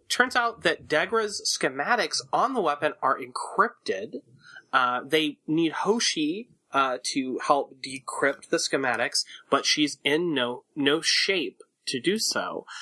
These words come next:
Uh, Archer wants the schematics transferred to a pad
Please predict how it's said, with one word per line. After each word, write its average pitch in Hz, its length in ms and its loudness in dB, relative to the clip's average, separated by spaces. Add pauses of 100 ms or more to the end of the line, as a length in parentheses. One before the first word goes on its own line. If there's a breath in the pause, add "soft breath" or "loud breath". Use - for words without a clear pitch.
(200 loud breath)
Uh, 135 280 2
Archer 175 400 0
wants 165 360 0
the 147 100 0
schematics 135 560 0
transferred 160 640 0
to 151 160 2
a - 40 -2
pad 123 500 0